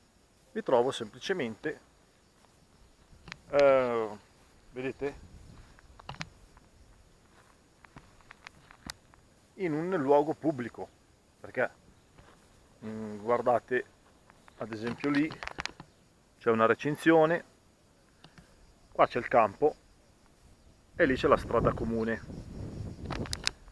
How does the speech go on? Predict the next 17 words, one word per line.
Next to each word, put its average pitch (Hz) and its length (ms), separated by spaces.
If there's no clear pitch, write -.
Quindi 185 500
in 151 140
questo 165 320
momento 160 560
io 160 300
con 131 160
il 113 580
mio 120 200
corpo, 123 440
con 113 160
i 113 60
miei 135 180
piedi 131 300
sto - 280
calpestando 117 720
suolo 120 380
pubblico. 113 720